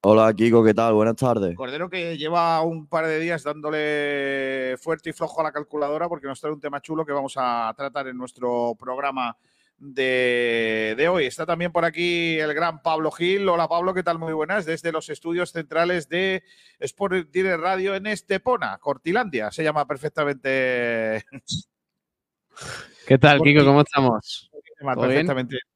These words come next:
Speaker 2: eh, ese lugar. Hola, Pablo.
Speaker 3: Hola, hola, hola. Hola, ¿qué tal? ¿Cómo estamos? ¿Todo bien?
Speaker 2: Bueno, pues hemos estado mejor, ¿para qué nos vamos a engañar? Ya
Speaker 3: Siempre
Speaker 2: veo
Speaker 3: me
Speaker 2: que no te
Speaker 3: dices lo
Speaker 2: quieres
Speaker 3: mismo, ¿eh?
Speaker 2: Ahorita.
Speaker 3: Siempre me dices lo mismo, nunca llego a creer que hayamos estado mejor, ¿eh?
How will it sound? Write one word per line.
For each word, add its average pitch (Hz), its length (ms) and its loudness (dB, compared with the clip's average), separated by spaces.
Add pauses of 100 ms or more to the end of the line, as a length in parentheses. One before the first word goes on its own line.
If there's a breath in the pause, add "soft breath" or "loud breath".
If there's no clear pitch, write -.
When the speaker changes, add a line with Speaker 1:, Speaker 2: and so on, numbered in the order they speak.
Speaker 2:
eh, 123 220 -6
ese 123 200 -8
lugar. 107 400 -8
Hola, 165 220 0
Pablo. 180 500 0 (460)
Speaker 3:
Hola, 123 280 4
hola, 135 240 6
hola. 135 380 0
Hola, 123 300 -8
¿qué 120 80 -12
tal? 123 300 -6
¿Cómo 117 160 -8
estamos? 131 480 -4
¿Todo 113 140 -2
bien? 139 280 0 (760)
Speaker 2:
Bueno, 165 400 -6
pues 131 180 -2
hemos 147 200 -4
estado 139 240 0
mejor, 156 260 -2
¿para 135 100 -8
qué 127 60 -10
nos 131 80 -10
vamos 123 180 -8
a - 40 -8
engañar? 131 260 -8 (720)
Ya 131 120 6
Speaker 3:
Siempre 147 120 8
Speaker 2:
veo 165 80 8
Speaker 3:
me 160 100 6
Speaker 2:
que 160 60 8
no 156 80 0
te 151 80 -6
Speaker 3:
dices 135 120 0
lo 123 40 2
Speaker 2:
quieres 156 160 0
Speaker 3:
mismo, 117 160 -4
¿eh? 131 40 -2
Speaker 2:
Ahorita. 117 320 -10
Speaker 3:
Siempre 131 280 -4
me 156 60 6
dices 160 200 4
lo 160 120 6
mismo, 180 400 0
nunca 165 400 -2
llego 170 240 0
a 165 100 2
creer 165 320 -4
que 180 80 -6
hayamos 160 300 -2
estado 139 220 -2
mejor, 156 340 2
¿eh? 160 80 -2